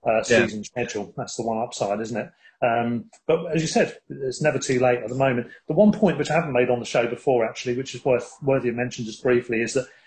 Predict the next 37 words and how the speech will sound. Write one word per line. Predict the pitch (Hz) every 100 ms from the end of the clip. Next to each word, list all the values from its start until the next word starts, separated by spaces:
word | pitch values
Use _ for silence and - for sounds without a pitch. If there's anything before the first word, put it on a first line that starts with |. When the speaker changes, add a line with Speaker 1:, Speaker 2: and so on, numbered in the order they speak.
| _
Speaker 1:
one | 147 151
thing | 143
I | 131
will | 131 143
say | 143 110
in | 113 117 117
Southgate's | - 117 - 117 120
defence | - 131 123
is | 123
he's | 123 131 -
tended | - 156 139 131
to | -
go | 151 131
with | 120 123 120
the | -
people | 127 120 117
he's | 107
had | 123 110
through | - 120 107
the, | 107 107 - _ _ _
through | 131
the | 113 120
ages, | 123 107 95 101 - - _ -
um, | 107 107 110 107 113 -
in | 110
terms | 123 107
of, | 107 -
um, | 110 107 113 - _ _ _ _
yeah, | 139 127 123
yeah, | 110
the | 104 110
different, | 123 - 113 -
uh, | 110 104 - - - - _ -
age | 123 -
categories | 104 - - 107
for | - 120
England. | 117 101 101